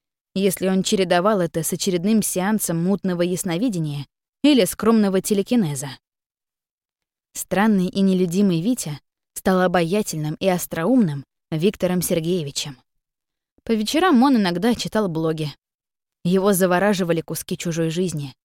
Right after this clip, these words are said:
значимые и бестолковые вперемешку, как будто плескаешься в бескрайней библиотеке будущего. Или едешь в метро и читаешь мысли остальных пассажиров. Когда было грустно,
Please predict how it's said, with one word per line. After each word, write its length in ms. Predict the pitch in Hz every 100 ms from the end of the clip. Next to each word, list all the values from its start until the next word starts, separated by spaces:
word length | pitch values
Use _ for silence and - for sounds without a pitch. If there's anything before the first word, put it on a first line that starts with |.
| _ _ -
значимые 640 | 208 226 269 - 170 170
и 40 | 170
бестолковые 720 | 175 185 170 - 233 185 175
вперемешку, 640 | - 180 175 180 - 156 131 _ _ _ _ -
как 200 | 180 180
будто 380 | 196 - 180 156 _ _
плескаешься 680 | - 202 - - 233 202 -
в 60 | 185
бескрайней 640 | 170 190 - 214 214 185
библиотеке 640 | 175 175 180 170 - 190 175
будущего. 580 | 175 180 151 - 147 139 - _ _ _ _ _ _ _ _ -
Или 340 | 349 254 180 175 180
едешь 360 | 226 196 175
в 40 | 190
метро 320 | 196 - 277
и 100 | 220
читаешь 480 | - - 233 196 -
мысли 320 | 185 233 -
остальных 460 | 160 - 147 190 -
пассажиров. 680 | 165 151 147 175 196 - - - - - - -
Когда 260 | - 180 190
было 160 | 185
грустно, 440 | 180 233 247 165